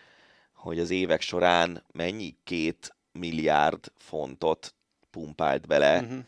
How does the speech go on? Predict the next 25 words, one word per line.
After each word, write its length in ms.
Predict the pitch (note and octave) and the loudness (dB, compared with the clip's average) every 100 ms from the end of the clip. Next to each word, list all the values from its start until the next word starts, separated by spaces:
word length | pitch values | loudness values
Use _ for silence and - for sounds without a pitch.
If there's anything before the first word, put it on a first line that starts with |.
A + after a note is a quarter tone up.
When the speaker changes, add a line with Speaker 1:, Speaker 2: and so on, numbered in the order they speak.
| _ _ | _ _
Speaker 1:
a 120 | - | -10
Chelsea-be. 760 | - - C#2+ B1 - - - - _ _ _ _ _ _ - | -6 0 2 0 -4 -10 -12 -14 _ _ _ _ _ _ -4
Az 160 | G2+ - | -2 -2
se, 300 | - G#1 - | -2 -4 -6
az 160 | - F2+ | -8 -6
se, 440 | - A#1 G#1 G1+ - | -4 -2 -2 -4 -6
ö, 440 | - A#1+ G1+ G#1+ A1 - | -10 -8 -8 -8 -10 -12
izé 300 | B1+ B1 C#2+ | -16 -14 -14
volt 420 | C#2 B1+ C2+ - _ _ _ _ _ _ _ - | -8 -6 -6 -10 _ _ _ _ _ _ _ -14
valami 460 | - B1+ C#2+ D2 D2+ | -6 -6 -6 -8 -8
nagyon 280 | D#2 C#2+ C#2 | -6 -6 -6
jó 140 | D2 | -6
gazdasági 500 | C2+ C2+ C#2+ - D2 | -8 -8 -8 -8 -8
befektetés, 580 | C#2 G#2 - - C3 B2 | -8 -8 -10 -8 -8 -6
hanem 220 | A#2 A2+ | -6 -6
az 140 | A2+ A2 | -6 -6
az 100 | A2 | -4
ő 120 | G#2+ | -4
hobbija. 500 | F#2 C#2 - G1+ - _ _ _ _ _ _ _ _ _ _ | -4 -8 -8 -8 -8 _ _ _ _ _ _ _ _ _ _
Én 320 | E2 C2 C#2+ _ _ E2 _ _ - _ | -6 -6 -12 _ _ -20 _ _ -20 _
kézműves 560 | - G#2 A2+ A#2+ B2 A#2 | -10 -8 -6 0 2 4
sört 260 | B2 A2+ - | 6 6 6
veszek, 460 | A#2 - - - - - | 0 0 -4 -4 -6 -8
<laughs> 100 | - | -4
ő 140 | - | 2